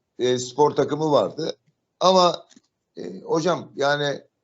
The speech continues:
Bodrum F K takımı Konya'dan daha diri ve daha istekli. Ve, e, daha bir takım. Elinde de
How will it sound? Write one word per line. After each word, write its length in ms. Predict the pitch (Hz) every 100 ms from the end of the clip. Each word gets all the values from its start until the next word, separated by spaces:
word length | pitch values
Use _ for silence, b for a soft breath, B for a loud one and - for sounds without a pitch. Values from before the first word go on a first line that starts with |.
| _ _ _ _ _ -
Bodrum 340 | 156 175 170
F 160 | 156 151
K 200 | 165 170
takımı 380 | 165 131 156 156
Konya'dan 600 | 160 175 165 156 170 156
daha 300 | 160 170 170
diri 260 | 156 165
ve 200 | 160 160
daha 200 | 160 160
istekli. 520 | 156 147 - 120 - 190 _ _ _ _ _ -
Ve, 200 | 170 165 - _ _ _
e, 60 | 123 113 101 -
daha 280 | 147 196 180
bir 40 |
takım. 500 | - 151 - 175 - _ _ _ _ _ _ _ _ _ _ _ _ -
Elinde 420 | 139 156 175 196
de 200 | 190 185